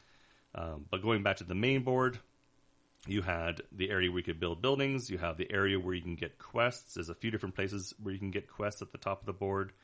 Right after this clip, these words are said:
You have something called, uh, Waterdeep Harbor, um, and that's where you go if you wanna play an intrigue card. So the different types of cards in this game, there's intrigue cards, which are the kind of cards you'll play, which is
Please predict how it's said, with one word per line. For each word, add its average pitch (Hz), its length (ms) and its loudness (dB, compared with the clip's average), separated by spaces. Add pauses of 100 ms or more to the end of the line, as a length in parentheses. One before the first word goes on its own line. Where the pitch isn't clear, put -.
(640)
You 92 120 -4
have 95 200 4
something 104 320 0
called, 92 480 2
uh, 82 200 2
Waterdeep 87 380 2
Harbor, 131 460 4 (520)
um, 82 360 -4
and 87 100 -2
that's 92 220 2
where 95 400 2 (100)
you 101 200 -2
go 95 200 2
if 85 140 -2
you 98 80 -2
wanna 90 160 0
play 90 180 -2
an 87 140 -2
intrigue 95 500 -2
card. - 380 -10 (540)
So 85 180 -4
the 85 80 -2
different 107 280 2
types 101 200 2
of 92 80 -6
cards 113 300 2
in 110 80 0
this 107 120 -2
game, 107 300 0
there's 82 220 -4
intrigue 110 480 -2
cards, 120 440 -4 (300)
which 90 240 -2
are 87 80 2
the 85 100 -4
kind 95 220 0
of 95 80 -4
cards 95 280 0
you'll 92 140 0
play, 92 400 2
which 98 240 -2
is 101 120 -6